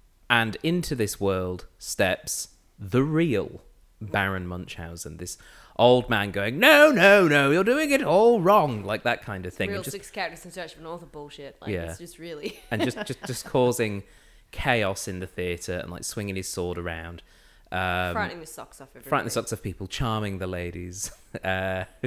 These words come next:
Speaker 1: and, and just doing all of this sort of stuff that he then spends the, the rest of the film doing. It, it, it's actually a really great scene in establishing who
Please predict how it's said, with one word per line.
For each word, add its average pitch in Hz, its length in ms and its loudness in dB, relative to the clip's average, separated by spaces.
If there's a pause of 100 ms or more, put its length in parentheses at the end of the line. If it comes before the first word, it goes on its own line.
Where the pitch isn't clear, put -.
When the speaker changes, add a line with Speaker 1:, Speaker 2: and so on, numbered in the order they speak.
(540)
Speaker 1:
and, 107 200 -10 (320)
and 110 140 -2
just 117 200 -4
doing 117 240 0
all 110 260 2
of 95 100 -4
this 101 200 -4
sort 98 260 -4
of 95 80 -10
stuff - 280 -4
that 107 160 -6 (160)
he 143 220 -4
then 131 220 0
spends 120 320 -4
the, 117 300 -8
the 113 260 -6
rest 117 260 -2
of 113 60 -14
the 113 80 -8
film 104 240 -4
doing. 131 360 -4 (540)
It, - 280 -6
it, 143 140 -4 (120)
it's 143 160 -6
actually 165 200 -4
a 131 40 -6
really 123 200 -4
great 117 360 0
scene 147 240 -6
in 90 120 -8
establishing 98 580 -8
who 92 340 -6